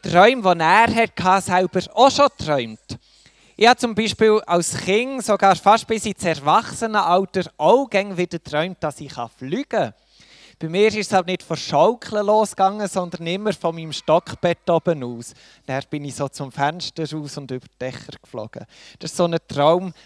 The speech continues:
der mich lange begleitet hat. In der Bibel wird übrigens auch sehr viel geträumt. Wer kennt Leute aus der Bibel, die geträumt haben? Sagt mal ein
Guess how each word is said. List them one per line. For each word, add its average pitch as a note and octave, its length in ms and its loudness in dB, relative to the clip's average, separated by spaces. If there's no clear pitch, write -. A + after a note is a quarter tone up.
der D3+ 100 -2
mich D3+ 140 -6
lange D3 280 -2
begleitet C3+ 760 -4
hat. G#2 160 -12
In - 120 4
der - 80 4
Bibel D4+ 580 6
wird C4 240 0
übrigens A#3+ 680 -4
auch F#3+ 320 4
sehr F3 520 0
viel E3+ 380 0
geträumt. A#2+ 720 -8
Wer C4 520 4
kennt A#3+ 520 0
Leute A#3 520 -2
aus A#3 160 -8
der G#3+ 240 -10
Bibel, F#3+ 440 0
die - 20 -18
geträumt F#3+ 840 0
haben? A#2 440 -6
Sagt A3 420 0
mal F3+ 180 0
ein E3 80 -6